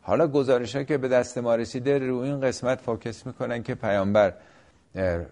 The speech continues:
رفت تو مکه گفت: "اینا رو بکشین"، حتی به پرده آویزون شده باشه. این عفو عمومی رو که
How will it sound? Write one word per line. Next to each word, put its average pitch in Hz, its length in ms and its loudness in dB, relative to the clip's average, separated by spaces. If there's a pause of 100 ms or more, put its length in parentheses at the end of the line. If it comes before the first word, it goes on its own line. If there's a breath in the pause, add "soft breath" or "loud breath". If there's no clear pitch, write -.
رفت 117 320 0
تو 143 120 -4
مکه 123 340 0
گفت: 127 220 -2
"اینا 120 200 2
رو 139 80 2
بکشین"، 143 580 -2 (200)
حتی 123 260 -6
به 117 100 -4
پرده 98 360 0
آویزون 92 440 -4
شده 90 220 -10
باشه. 82 360 -10
این 160 180 -4
عفو 147 540 -6
عمومی 127 520 -2
رو 113 160 2
که 87 340 -2